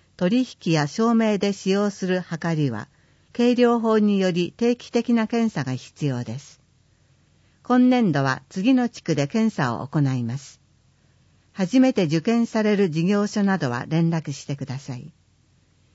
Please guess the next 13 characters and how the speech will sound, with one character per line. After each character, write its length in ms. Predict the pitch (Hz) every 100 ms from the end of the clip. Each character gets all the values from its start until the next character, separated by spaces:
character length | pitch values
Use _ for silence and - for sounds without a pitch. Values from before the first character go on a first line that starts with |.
| _ _ -
実 160 | - 202
施 260 | - 262
地 140 | - -
区、 240 | 143 127 _ _ _ _
渡、 300 | 220 254 208 139 135 -
杉 300 | - 185 240
野 160 | 226 202
目、 240 | 160 - -
東 260 | 240 208
部、 220 | 143 135 - _
吉 400 | 165 160 247 220
井 40 | 165
田、 200 | 151